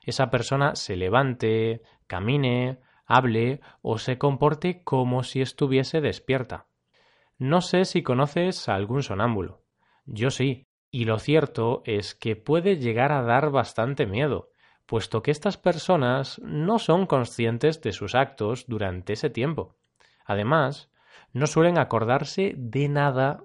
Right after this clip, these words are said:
a la mañana <laughs> siguiente. ¿Qué te parece esta palabra?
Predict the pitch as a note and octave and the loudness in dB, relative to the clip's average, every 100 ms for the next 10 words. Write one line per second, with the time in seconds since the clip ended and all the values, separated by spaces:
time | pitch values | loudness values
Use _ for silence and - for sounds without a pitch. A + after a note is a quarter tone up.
0 | - E3 G#2+ A#2 A#2 A#2 A#2 A#2 C3 - | -10 -6 -2 0 0 0 0 0 -2 -2
1 | A2+ G#2 C3 A#2+ F2+ - _ _ - - | -4 -2 -2 -2 -8 -12 _ _ -16 -16
2 | - - - - _ - D3 D3 C#3+ B2+ | -16 -18 -18 -20 _ 0 2 2 2 4
3 | D3 D3+ C3 - A#2+ G2 A#2+ D3+ G#2+ | 2 2 -2 0 0 2 2 2 -2